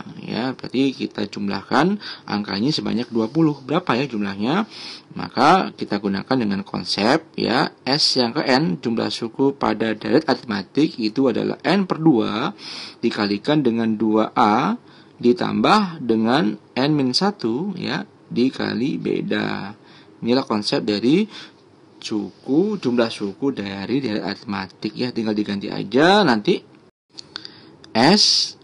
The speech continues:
ke dua puluh sama dengan N-nya diganti dua puluh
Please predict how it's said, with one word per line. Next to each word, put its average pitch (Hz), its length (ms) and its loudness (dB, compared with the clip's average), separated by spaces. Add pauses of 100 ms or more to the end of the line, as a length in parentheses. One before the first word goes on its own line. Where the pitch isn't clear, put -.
ke 104 400 4
dua 101 320 4
puluh 180 480 6
sama 104 320 2
dengan 104 400 4
N-nya 107 320 4
diganti 101 400 0
dua 101 240 0
puluh 147 480 4